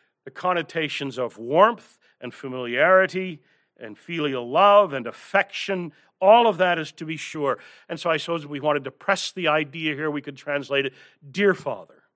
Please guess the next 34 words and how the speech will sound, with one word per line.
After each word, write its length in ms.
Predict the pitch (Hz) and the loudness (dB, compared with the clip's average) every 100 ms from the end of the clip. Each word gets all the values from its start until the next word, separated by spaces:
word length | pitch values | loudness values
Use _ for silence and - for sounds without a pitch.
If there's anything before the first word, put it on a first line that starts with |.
| _ _ _ _ | _ _ _ _
Something 400 | - - 185 175 | -6 -2 0 0
like 240 | 165 156 123 | 0 0 0
that 240 | 147 139 | -2 -2
is 160 | 135 139 | -4 -8
what's 180 | 135 - | -12 -12
going 380 | 135 127 123 | -12 -12 -10
on, 240 | 123 113 98 | -10 -12 -12
but 140 | 147 | -12
not 240 | 139 147 _ | -12 -12 _
quite 340 | 147 120 113 _ _ _ 95 | -8 -8 -10 _ _ _ _
daddy. 440 | 123 117 107 82 _ _ _ _ _ _ 117 | -6 -4 -6 -12 _ _ _ _ _ _ _
It 100 | _ | _
seems 380 | - 135 113 - | -16 -14 -12 -14
too 180 | - 123 | -16 -18
famili-, 460 | - 117 117 117 | -18 -14 -12 -12
more 200 | 123 131 | -12 -14
familiar 460 | 117 135 123 117 117 | -12 -12 -10 -8 -10
than 140 | 110 | -12
what's 240 | 110 104 107 | -16 -18 -18
intended. 580 | 104 - 113 98 87 101 _ _ _ _ _ _ _ _ _ _ _ _ _ _ _ - _ | -20 -14 -14 -14 -18 _ _ _ _ _ _ _ _ _ _ _ _ _ _ _ _ -20 _
But 80 | 220 | -8
there's 160 | 269 247 | -2 0
another 320 | 247 269 262 | 2 2 2
word 240 | 165 143 | 0 -2
that's 180 | 143 - | -2 -6
important 440 | 147 - 139 135 | -8 -4 -4 -4
in 80 | 123 | -8
this 160 | 120 - | -10 -10
verse 340 | 123 131 - | -8 -8 -8
that 80 | 139 | -12
we 100 | 139 | -10
should 220 | - 139 | -10 -8
look 240 | 156 165 143 | -8 -6 -4
at, 240 | 117 | -6